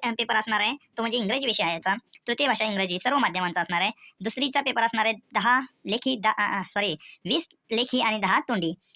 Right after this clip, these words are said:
असा एकूण तीस गुणांचा साठ मिनिटं आणि बाकींना तिसरी चौथी पाचवी सहावीतला नव्वद मिनिटं आहे आणि तिसरी चौथीच्या गुण, गुणांकन आहे तीस लेखी आणि दहा तोंडी. पाचवी सहावीचं लेखी आहे चाळीस गुणांचं आणि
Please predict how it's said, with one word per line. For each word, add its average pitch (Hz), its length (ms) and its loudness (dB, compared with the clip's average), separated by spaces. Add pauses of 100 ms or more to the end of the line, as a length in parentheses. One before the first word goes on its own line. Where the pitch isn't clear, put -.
असा 226 100 0
एकूण 240 140 -2
तीस 262 200 -2
गुणांचा 185 380 0
साठ 233 260 0
मिनिटं 160 260 -2 (280)
आणि 214 260 0
बाकींना 196 460 2 (260)
तिसरी 226 200 -2
चौथी 233 200 -2
पाचवी 214 200 0
सहावीतला 202 440 0 (560)
नव्वद 220 300 2
मिनिटं 190 200 0
आहे 165 240 0 (160)
आणि 214 340 -4 (100)
तिसरी 226 200 -4
चौथीच्या 233 460 2 (340)
गुण, 208 100 2
गुणांकन 226 480 0
आहे 185 240 2
तीस 254 500 -4 (180)
लेखी 226 360 0 (200)
आणि 196 140 0
दहा 190 200 2
तोंडी. 196 320 -2 (300)
पाचवी 247 180 2
सहावीचं 254 420 4
लेखी 196 260 0
आहे 233 220 4
चाळीस 233 300 2
गुणांचं 180 380 -2 (340)
आणि 202 280 -2